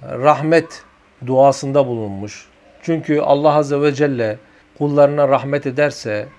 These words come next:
kullar o meseleyi hemen fehmeder ve anlar. Allah'ın rahmeti olmasa bizler bir araya gelemeyiz. Allah'ın rahmeti olmasa bizler okuduklarımızı anlayamayız.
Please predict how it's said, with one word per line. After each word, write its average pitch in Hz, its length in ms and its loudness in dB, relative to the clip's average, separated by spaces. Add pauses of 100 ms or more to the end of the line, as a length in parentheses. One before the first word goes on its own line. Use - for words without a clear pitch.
(240)
kullar 131 420 2 (300)
o 180 100 4
meseleyi 143 520 -2
hemen 151 320 -4
fehmeder 143 640 2 (260)
ve 160 100 2
anlar. 113 440 -6 (220)
Allah'ın 180 360 4
rahmeti 180 440 2
olmasa 180 760 2 (240)
bizler 156 400 2
bir 175 100 0
araya 160 280 4
gelemeyiz. 156 720 -2 (100)
Allah'ın 143 400 0
rahmeti 139 420 -4
olmasa 147 600 -2 (100)
bizler 143 540 -2
okuduklarımızı 135 920 -4
anlayamayız. 131 840 -6